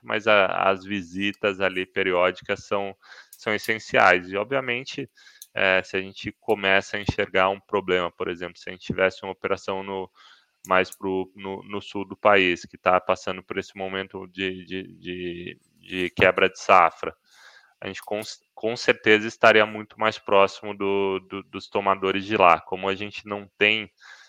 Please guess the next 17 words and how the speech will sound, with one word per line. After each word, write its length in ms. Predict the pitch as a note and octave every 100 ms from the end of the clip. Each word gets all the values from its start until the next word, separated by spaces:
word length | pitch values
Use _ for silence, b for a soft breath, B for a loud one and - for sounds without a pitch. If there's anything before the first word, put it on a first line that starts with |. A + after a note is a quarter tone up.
| B _
é, 600 | - F2 E2+ E2+ E2+ E2+
operações 500 | F2 - F#2 - F#2
focadas 540 | - G2 - F#2+ G2 F#2
nessa 240 | F2+ -
região, 320 | G2 F2+ G2 G#2 G#2
nessa 280 | G2 F#2 -
região, 280 | G2 F#2+ G#2
até 380 | G2 G#2 A2+ A#2
uma 240 | G#2+ G#2+
das 200 | G2+ G2
operações 540 | G2+ - G2 - G2+ G2
de 60 |
revenda 580 | G2+ G2+ F#2 F#2+ G2+ G#2
que 160 | - G2
a 40 |
gente 300 | F#2 F#2+ -
tem, 340 | - G2+ G#2